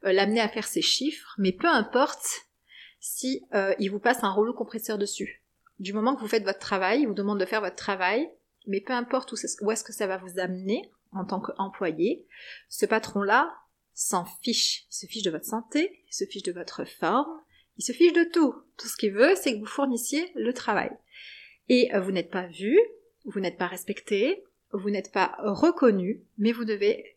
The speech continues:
travailler. Si on compare ces deux mondes d'entreprise, dans la première entreprise du patron bienveillant, vous allez avoir envie d'y rester, vous allez avoir envie de fournir du travail,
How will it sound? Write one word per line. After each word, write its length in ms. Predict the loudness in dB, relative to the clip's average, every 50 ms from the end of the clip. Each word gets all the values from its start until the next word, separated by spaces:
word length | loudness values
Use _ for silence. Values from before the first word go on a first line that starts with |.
| _ -10
travailler. 400 | -2 0 0 0 0 -4 -6 -10 _ _ _ _ _ _ _ _ _ _ -12 -12 -12 _ _ _ _ -20 -20 -20 -20 -20 _ _ _ _ _
Si 200 | -10 -2 2 2
on 100 | 2 2
compare 320 | 4 2 6 6 6 6 6
ces 140 | 4 -2 2
deux 120 | 2 2
mondes 200 | 2 2 2 2
d'entreprise, 640 | 0 0 -2 0 -4 -6 -6 -6 -14 -14 -16 -20 _ _ _ _ _ _ _ _ _ _ -20 -20 _
dans 180 | -2 2 2 4
la 120 | 4 4
première 280 | 2 2 0 2 4 6
entreprise 440 | 4 4 4 -2 -2 0 -2 -4 -4
du 100 | -2 -2
patron 300 | -2 -4 -4 -4 -8 -8
bienveillant, 600 | -8 -8 -10 -10 -10 -6 -2 -2 -2 -4 -4 -12 _ _ _ _ _ _
vous 100 | 0 2
allez 100 | 4 4
avoir 240 | 4 4 2 0 -6
envie 180 | -6 -4 -4 -2
d'y 100 | -2 -2
rester, 520 | -2 -4 -4 0 2 2 2 2 -2 -12 _ _ _ _ _ _ _ _ _ -10
vous 120 | -2 0
allez 100 | 2 2
avoir 260 | 2 2 2 2 0
envie 300 | 0 -2 -4 -6 -10 -10
de 120 | -8 -8 -8
fournir 480 | -8 -4 -4 -2 -2 -2 -6 -6 -10 -10
du 80 | -10
travail, 500 | -10 -6 -6 -6 -6 -4 -6 -6 -8 -8